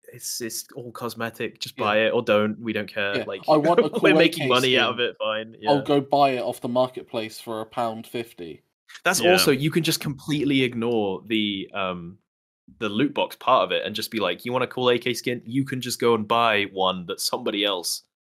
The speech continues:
Speaker 3: Well,
Speaker 1: has,
Speaker 3: well, that's
Speaker 1: has gotten out of a crate for you."
Speaker 3: that's what made Valorant's pricing so fucking stupid, is
Speaker 2: Oh,
Speaker 3: because
Speaker 2: yeah.
Speaker 3: skins in the marketplace for Counter-Strike were worth that much, like an orp skin worth a hundred quid. It was worth that much because that reflects its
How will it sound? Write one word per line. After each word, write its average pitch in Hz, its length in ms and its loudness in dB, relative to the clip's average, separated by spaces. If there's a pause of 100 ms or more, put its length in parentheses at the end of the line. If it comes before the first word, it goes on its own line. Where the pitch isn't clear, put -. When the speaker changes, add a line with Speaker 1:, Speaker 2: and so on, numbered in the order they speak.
(100)
Speaker 3:
Well, 90 100 -4
Speaker 1:
has, - 240 -4
Speaker 3:
well, 139 100 -4
that's 156 360 -2
Speaker 1:
has 95 140 -6
gotten 98 260 -2
out 92 140 2
of 85 60 -4
a 85 40 -16
crate 95 280 -6
for 82 180 -10
you." 73 120 -16
Speaker 3:
that's 160 240 0
what 139 120 -4
made 120 460 2 (300)
Valorant's 120 540 2
pricing 95 560 -4
so - 180 -6
fucking - 320 -8
stupid, - 560 -4 (400)
is 110 100 -8
Speaker 2:
Oh, - 20 -10
Speaker 3:
because 113 580 -2
Speaker 2:
yeah. 107 240 -10
Speaker 3:
skins 151 400 2
in 135 80 0
the 123 40 2
marketplace 123 680 -2
for - 120 -14
Counter-Strike - 640 -4
were 113 60 0
worth 139 500 0
that - 240 -4
much, - 460 -10
like 123 120 -2
an 120 100 -2
orp 135 280 0
skin 107 260 -4
worth 107 200 -2
a 110 40 -12
hundred - 280 -6
quid. - 440 -2 (500)
It 131 80 0
was 113 180 -2
worth 233 240 4
that 82 140 4
much 90 220 -4
because 127 220 -6
that 147 180 4
reflects - 440 0
its 135 100 -10